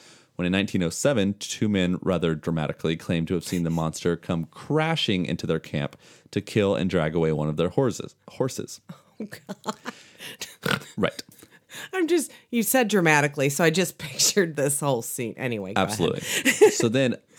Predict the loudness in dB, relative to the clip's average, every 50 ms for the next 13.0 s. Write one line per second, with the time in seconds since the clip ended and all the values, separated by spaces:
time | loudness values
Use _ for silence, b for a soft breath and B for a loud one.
0 | B B B 2 4 4 4 4 2 0 0 -2 -4 -4 -2 -2 -2 0 0 -2
1 | -4 -6 -6 0 2 2 2 2 -2 -6 -10 -4 0 2 2 2 2 0 -2 -2
2 | -2 -2 -4 0 2 2 4 4 2 2 2 2 2 0 0 0 0 0 0 0
3 | 2 2 2 2 0 -8 0 2 2 2 2 2 0 -2 -2 -4 -2 2 2 2
4 | 2 0 b b b b b b b b 0 0 0 2 2 4 6 8 8 8
5 | 8 8 8 6 4 4 0 2 4 4 4 4 2 -2 0 2 4 4 4 2
6 | 2 0 2 2 2 0 0 0 0 2 2 0 0 -2 0 0 2 2 2 2
7 | 2 2 0 -4 b b b b b b b b b b 2 2 4 2 0 -2
8 | _ _ _ _ _ _ -20 -20 _ _ _ _ _ -2 2 2 4 4 2 2
9 | 2 2 2 2 2 2 0 0 0 0 0 2 2 2 2 2 2 0 0 0
10 | -2 -6 -2 0 2 4 4 4 4 2 0 -2 _ _ _ _ -2 0 2 4
11 | 4 4 2 2 2 0 0 2 2 0 0 0 -2 -2 0 0 0 2 2 2
12 | 0 -2 _ _ -2 0 2 2 2 2 2 2 2 2 2 0 -2 -4 -12 -18